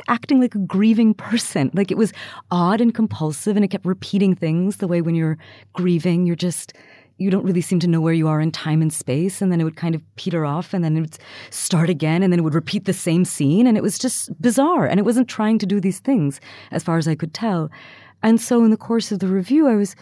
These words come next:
sort of trying to think about why, and, and trying to also figure out, like,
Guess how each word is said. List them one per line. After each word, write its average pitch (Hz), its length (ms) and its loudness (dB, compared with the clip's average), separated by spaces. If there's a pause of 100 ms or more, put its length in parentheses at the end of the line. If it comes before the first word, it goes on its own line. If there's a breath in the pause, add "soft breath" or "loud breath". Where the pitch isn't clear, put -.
(380 loud breath)
sort - 220 -10
of 269 100 -14
trying 262 220 0
to 254 60 0
think 226 220 0
about 208 280 -2
why, 190 240 0
and, 190 200 2
and 190 200 -4
trying 208 200 0
to 208 60 0
also 196 180 -4
figure 208 440 -2
out, 196 180 -2
like, 185 200 -6